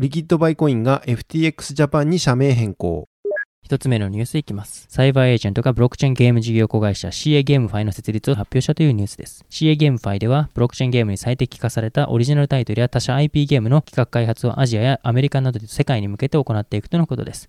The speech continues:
Speaker 2: 同社はゲームファイ領域において持続的な成長を可能とするエコシステムの実現を図るとともに、ハイクオリティなゲーム提供により世界で支持される日本初ヒットゲームの創出を目指すとしています。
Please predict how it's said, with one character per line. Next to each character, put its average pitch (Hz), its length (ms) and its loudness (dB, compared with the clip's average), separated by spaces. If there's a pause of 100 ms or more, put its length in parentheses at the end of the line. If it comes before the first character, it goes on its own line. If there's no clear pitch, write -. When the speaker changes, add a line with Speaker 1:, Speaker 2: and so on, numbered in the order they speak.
Speaker 2:
同 156 120 4
社 135 140 0
は 143 220 2
ゲ 127 140 4
ー 139 60 4
ム 143 80 2
フ - 100 -4
ァ 131 80 0
イ 131 40 -2
領 135 140 4
域 110 140 -2
に 101 60 -2
お 98 80 -4
い 101 40 -8
て 135 140 -2
持 110 120 -6
続 131 200 -2
的 123 220 -4
な 113 100 0
成 120 180 -2
長 120 140 -2
を 113 60 0
可 - 140 -4
能 117 120 0
と 113 120 -6
す - 120 -6
る 107 60 -2
エ 104 40 -2
コ 117 120 -2
シ 135 120 -4
ス - 40 -8
テ 117 100 -4
ム 123 60 0
の 123 80 2
実 101 260 -6
現 95 140 -6
を 147 200 0
図 127 120 0
る 135 80 2
と - 100 -4
と 143 100 0
も 98 100 -4
に、 92 180 -10
ハ 135 100 2
イ 135 60 4
ク - 100 -2
オ 131 60 4
リ 120 80 -2
テ 120 80 -4
ィ - 20 0
な 127 120 0
ゲ 120 120 0
ー 123 60 2
ム 127 80 -2
提 127 160 0
供 98 140 -6
に 98 60 -6
よ 101 60 -2
り 139 120 0
世 - 120 -4
界 120 180 -2
で 123 100 0
支 127 180 -4
持 - 0 -
さ 107 160 -6
れ 101 80 -6
る 127 100 -2
日 117 140 -2
本 151 160 0
初 - 200 -14
ヒ - 60 -18
ッ - 80 -20
ト 131 80 -2
ゲ 131 140 0
ー - 20 -2
ム 113 80 0
の 147 100 2
創 120 200 -4
出 - 180 -10
を 107 40 -4
目 104 100 -6
指 110 100 -2
す - 80 -10
と 170 100 -2
し - 60 -8
て - 100 -8
い 101 60 -8
ま - 120 -14
す。 - 120 -20